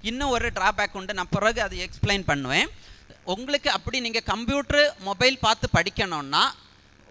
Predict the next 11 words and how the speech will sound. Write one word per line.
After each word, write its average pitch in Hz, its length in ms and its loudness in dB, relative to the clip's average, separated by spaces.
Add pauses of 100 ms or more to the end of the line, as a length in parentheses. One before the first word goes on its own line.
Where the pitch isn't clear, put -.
ஒண்ணும் 226 380 -4
பண்ணாதீங்க, 214 440 0
நேரா 226 400 2
போய் 269 180 0
computer 220 500 -6
சென்டர்ல 202 200 -4
போய் 254 180 -2
ஒரு 202 180 -2 (100)
பிரிண்ட் 247 200 -4
அவுட் 269 200 2
எடுத்து 214 480 -4